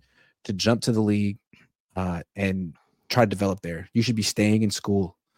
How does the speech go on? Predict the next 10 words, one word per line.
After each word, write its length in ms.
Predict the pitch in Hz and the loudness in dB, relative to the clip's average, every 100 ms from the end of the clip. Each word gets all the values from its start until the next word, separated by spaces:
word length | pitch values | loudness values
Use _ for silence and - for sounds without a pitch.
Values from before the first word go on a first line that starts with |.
| _ _ _ - | _ _ _ 2
Everyone 240 | 147 175 | 6 6
should 80 | 175 | 6
look 100 | 160 | 4
at 80 | 135 | 6
Brock 220 | 113 117 | 6 4
Pur-, 140 | 139 - | 2 4
Brock 240 | 135 190 | 4 6
Purdy 160 | 190 170 | 6 4
should 160 | 123 | 4
go 280 | 113 110 110 | 6 6 6